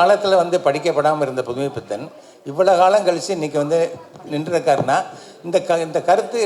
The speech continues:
கருத்து ரீதியான நம்முடைய சிந்தனைகள் இருக்க வாசகர்கள் மத்தியில, இலக்கிய மத்தியில,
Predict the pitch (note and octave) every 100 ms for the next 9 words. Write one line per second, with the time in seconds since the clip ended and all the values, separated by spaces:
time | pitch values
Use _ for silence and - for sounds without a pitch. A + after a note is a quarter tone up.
0 | - F3 F#3+ G#3+ G3 F#3+ G3 G3 F3+ D3+
1 | - E3 F3+ E3 C#3 B2+ B2 C3 B2 D3+
2 | A#2 A#2+ A#2 B2+ B2 C3 C3 C3+ A#2+ A#2+
3 | A#2